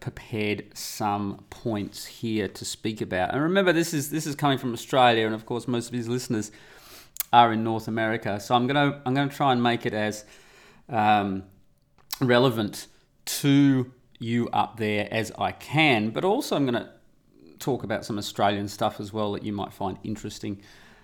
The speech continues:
Um, if, for those who don't know me, um, I have my own blog, uh,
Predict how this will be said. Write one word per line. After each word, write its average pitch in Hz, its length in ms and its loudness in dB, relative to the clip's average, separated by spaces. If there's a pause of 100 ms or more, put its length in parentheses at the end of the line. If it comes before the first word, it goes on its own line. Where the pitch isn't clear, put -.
(140)
Um, 117 720 8 (1300)
if, 135 100 2
for 151 80 -6
those 175 220 8
who 160 80 2
don't 147 180 8
know 147 220 8
me, 147 480 2 (160)
um, 113 960 4
I 113 220 8
have 117 200 2
my 110 220 2
own 107 120 -2
blog, 110 420 2 (280)
uh, - 280 -10